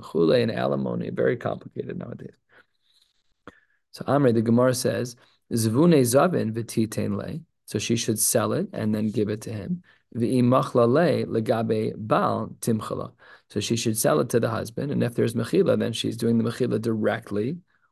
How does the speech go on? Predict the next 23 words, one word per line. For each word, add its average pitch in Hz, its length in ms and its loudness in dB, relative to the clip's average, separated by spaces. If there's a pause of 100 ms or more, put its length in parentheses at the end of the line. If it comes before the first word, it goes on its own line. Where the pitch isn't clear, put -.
(120)
with 110 240 4
her 110 160 2
husband. 139 640 0 (340)
But 123 360 4 (400)
one 127 380 4
thing 131 300 0
that 120 100 0
was 117 160 -2
a 113 60 -2
benefit 120 600 -4 (180)
is 110 160 -4
that 107 180 -2
she - 120 -4
got 117 180 -2
to 117 80 -6
pay 120 220 0
the 113 80 -4
person 113 380 -2
who 110 120 -4
she 113 140 -4
hurt. - 300 -2 (800)
So 98 260 -4
again, 117 340 -4